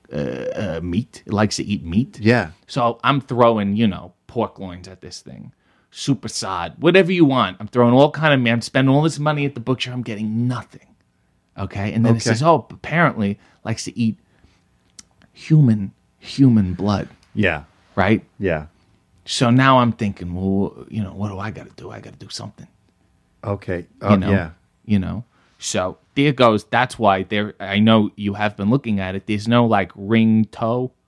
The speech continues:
Speaker 1: on my
Speaker 2: I
Speaker 1: left
Speaker 2: have been,
Speaker 1: foot.
Speaker 2: I
Speaker 1: Do
Speaker 2: did
Speaker 1: they call
Speaker 2: notice
Speaker 1: it the
Speaker 2: it.
Speaker 1: ring toe?
Speaker 2: I think, I've heard people say it like
Speaker 1: Is
Speaker 2: that.
Speaker 1: that what it is?
Speaker 2: Yeah,
Speaker 1: It's
Speaker 2: I
Speaker 1: not the ind-, I mean, nobody says index toe.
Speaker 2: No, I don't think so. I think you're right. I think ring toe. Yeah.
Speaker 1: Yeah.
Speaker 2: I
Speaker 1: 'Cause nobody
Speaker 2: also
Speaker 1: say, you say, like, big toe,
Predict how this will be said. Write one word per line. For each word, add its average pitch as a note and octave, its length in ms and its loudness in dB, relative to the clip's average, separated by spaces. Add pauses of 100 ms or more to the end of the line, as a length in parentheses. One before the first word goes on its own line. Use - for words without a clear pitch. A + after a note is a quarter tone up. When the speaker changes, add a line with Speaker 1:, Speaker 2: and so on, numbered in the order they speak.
(600)
Speaker 1:
on A2+ 140 -2
my A2+ 100 2
Speaker 2:
I C3 100 4
Speaker 1:
left B2+ 100 6
Speaker 2:
have C#3+ 160 2
been, C3+ 200 6
Speaker 1:
foot. - 80 -10 (120)
Speaker 2:
I - 40 -16
Speaker 1:
Do C#3 220 4
Speaker 2:
did C#3 40 6
Speaker 1:
they C3 140 4
call D3 180 6
Speaker 2:
notice D3 80 2
Speaker 1:
it - 20 -20
the C#3 80 2
Speaker 2:
it. A#2+ 60 2
Speaker 1:
ring C#3+ 260 2
toe? D#3+ 420 -4
Speaker 2:
I - 80 -4
think, F#3+ 320 -2
I've G3 200 4
heard G3+ 200 4
people C3+ 260 -2
say G2 220 -10
it F2 80 -12
like E2+ 180 -14
Speaker 1:
Is A#2+ 140 -4
Speaker 2:
that. C3 140 0
Speaker 1:
that C3 40 -6
what C3+ 140 -2
it B2+ 140 2
is? F#3 340 -4
Speaker 2:
Yeah, C3+ 280 -4
Speaker 1:
It's - 80 -12
Speaker 2:
I - 40 2
Speaker 1:
not C#3+ 140 0
the A#2 160 -2
ind-, C#3 140 0
I B2+ 100 0
mean, C3 120 2
nobody C3+ 200 0
says A2 180 -10
index A#2+ 420 -2
toe. A2 460 -8
Speaker 2:
No, G#3+ 260 4
I F#3+ 60 2
don't A3 160 -2
think G#3+ 140 -4
so. F3 80 -2
I C#3+ 40 0
think F#3 160 -8
you're F#3 120 0
right. E3 120 0
I A#2 60 -6
think A#2+ 220 -8
ring C#3+ 180 -8
toe. F2 260 -14
Yeah. G#2+ 200 -8
Speaker 1:
Yeah. A2 160 -2
Speaker 2:
I - 560 -20
Speaker 1:
'Cause C#3+ 100 4
nobody G#3 220 6
Speaker 2:
also F3 140 2
Speaker 1:
say, - 0 -
you D#3+ 140 2
say, F3 200 0
like, C#3 280 2
big E3+ 280 4
toe, F2 360 -8